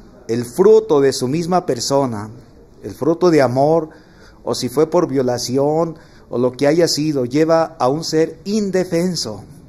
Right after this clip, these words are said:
Y ella se convierte también en victimaria, y hace una peor injusticia con alguien indefenso. Entonces creo que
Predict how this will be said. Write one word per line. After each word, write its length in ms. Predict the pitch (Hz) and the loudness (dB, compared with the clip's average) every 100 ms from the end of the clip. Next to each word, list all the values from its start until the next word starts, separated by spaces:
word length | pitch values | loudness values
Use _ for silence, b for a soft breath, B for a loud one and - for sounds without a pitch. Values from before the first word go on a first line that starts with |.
| - B B B B B B | -20 B B B B B B
Y 120 | 120 | 2
ella 120 | 175 | 2
se 200 | 180 151 | 2 -2
convierte 640 | - 127 123 135 170 170 170 | 0 -2 0 0 0 0 -2
también 580 | 147 120 135 170 196 202 B B B B B - - | -2 -2 0 0 -2 -6 B B B B B -20 -4
en 540 | 135 131 127 120 120 - | -2 0 -2 -8 -10 -6
victimaria, 960 | 131 143 - 139 135 151 160 135 107 101 123 - - - - - - - | -4 -4 -6 -2 2 2 2 0 -2 -6 -16 -20 -20 -20 -20 -20 -16 -2
y 140 | 127 | 2
hace 200 | 156 - | 2 4
una 380 | 190 180 - - | 4 4 2 0
peor 400 | 151 147 185 202 | 4 4 4 2
injusticia 960 | 185 151 143 - 175 180 - 135 113 | 0 -2 -6 -4 -6 -4 0 0 0
con 180 | - 120 | -4 -2
alguien 320 | 135 147 151 | -2 -2 -4
indefenso. 800 | 135 117 120 123 131 123 113 95 - - - b b b b b | -4 -4 -6 -4 -6 -6 -12 -16 -20 -20 -20 b b b b b
Entonces 500 | 117 113 143 160 160 | -10 -2 0 0 -2
creo 460 | - 156 175 185 180 B B B B B B - | 0 2 2 2 -2 B B B B B B -8
que 540 | 131 131 127 123 123 | 0 2 2 0 -2